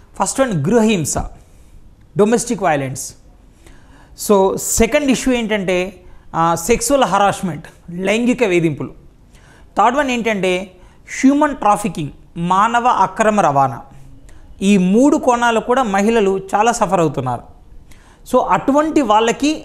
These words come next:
రక్షణ ఇవ్వాలి. మన దగ్గర రక్షణ ఇవ్వాల్సిన బాధ్యత ఎవరి మీద ఉంది? పోలీసుల మీద ఉంది. So, పోలీసులు ఒక్కళ్ళదే కాదు, పౌర సమాజం కూడా బాధ్యతనే. పౌర సమాజం నుంచి డిస్టర్బెన్స్ వస్తేనే పోలీసులు రావాల్సి వస్తుంది.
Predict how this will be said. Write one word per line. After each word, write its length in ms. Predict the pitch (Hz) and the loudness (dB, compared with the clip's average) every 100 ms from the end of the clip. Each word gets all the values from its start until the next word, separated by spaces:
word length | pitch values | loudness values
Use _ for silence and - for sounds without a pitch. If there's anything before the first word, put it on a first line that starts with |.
| 180 | -4
రక్షణ 440 | 165 190 - 294 | 0 0 0 -2
ఇవ్వాలి. 380 | 247 180 147 123 - - - - - - - - - 170 | 0 0 0 -2 -10 -20 -20 -20 -20 -20 -20 -20 -12 -2
మన 140 | 180 | 0
దగ్గర 320 | 180 269 226 | 2 2 2
రక్షణ 240 | 202 - 285 | 0 -2 0
ఇవ్వాల్సిన 360 | 269 262 269 | 2 0 0
బాధ్యత 360 | 240 208 247 247 | 0 0 0 2
ఎవరి 200 | 233 254 | 2 2
మీద 180 | 262 254 | 0 -2
ఉంది? 380 | 247 240 254 - - - - 262 | -2 -4 -6 -14 -20 -20 -4 0
పోలీసుల 340 | 285 254 240 | 2 2 0
మీద 200 | 175 131 | 0 -2
ఉంది. 220 | 123 117 - - _ - _ _ - - - - | -6 -10 -18 -20 _ -20 _ _ -20 -20 -20 -2
So, 160 | 220 202 - - - | 2 2 -2 -12 0
పోలీసులు 380 | 202 269 - 269 | 4 4 2 0
ఒక్కళ్ళదే 300 | 269 285 254 | 0 2 2
కాదు, 180 | 220 156 | 2 0
పౌర 360 | 185 185 254 | 2 2 4
సమాజం 460 | 240 247 254 233 240 | 2 0 0 0 0
కూడా 180 | 302 311 | 2 2
బాధ్యతనే. 540 | 220 214 240 214 135 - - - - _ - - - | 2 0 0 -2 -6 -12 -20 -20 -20 _ -20 -14 -2
పౌర 240 | 175 240 | 2 2
సమాజం 500 | 240 240 240 226 233 | 2 0 0 0 0
నుంచి 200 | 240 247 | 0 0
డిస్టర్బెన్స్ 500 | 185 185 226 240 226 | -2 -2 -2 -4 -2
వస్తేనే 320 | 226 - 247 302 | -4 -4 -4 0
పోలీసులు 460 | 294 262 247 240 | 2 2 2 0
రావాల్సి 320 | 226 214 202 | 2 2 0
వస్తుంది. 380 | 180 - 147 123 | -2 -4 -8 -10